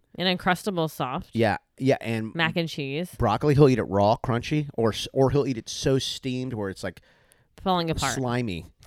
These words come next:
Speaker 2: and he'll eat it. You know what I mean?
Speaker 1: <laughs> Yeah.
Speaker 2: And he likes it both ways. Like, that, it's weird. That for him, that's not an issue for him. It's not about the texture of the foods. Um,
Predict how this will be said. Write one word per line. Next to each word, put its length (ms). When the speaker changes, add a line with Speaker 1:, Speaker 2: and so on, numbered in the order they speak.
Speaker 2:
and 100
he'll 140
eat 160
it. 140
You 120
know 80
what 100
I 60
mean? 200
Speaker 1:
<laughs> 80
Yeah. 140
Speaker 2:
And 100
he 80
likes 240
it 80
both 200
ways. 160
Like, 180
that, 220
it's 220
weird. 440
That 260
for 100
him, 180
that's 300
not 160
an 80
issue 240
for 140
him. 320
It's 160
not 220
about 200
the 80
texture 460
of 140
the 60
foods. 520
Um, 360